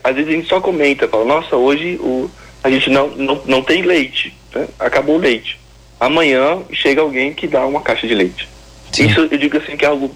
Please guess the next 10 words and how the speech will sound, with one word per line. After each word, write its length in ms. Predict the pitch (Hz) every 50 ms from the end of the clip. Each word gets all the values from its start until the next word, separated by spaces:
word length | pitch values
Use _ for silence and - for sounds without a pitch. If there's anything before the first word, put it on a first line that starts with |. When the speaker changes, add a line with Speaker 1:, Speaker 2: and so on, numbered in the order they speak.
| - -
Speaker 1:
bem 120 | 127 135
material, 440 | 151 156 143 - 143 135 131 131 131
visível 400 | 131 143 135 123 - 147 156 160
e 20 | 165
palpável, 580 | 165 160 147 147 - - 101 92 92 92 92 98
né? 120 | 113 147 151 - -
Speaker 2:
Uhum. 320 | 120 123 120 104 107 135 -
Speaker 1:
E, 160 | 302 - - -
re-, 320 | - - - - - - -
chega. 500 | - - - 139 131 117 104 107 98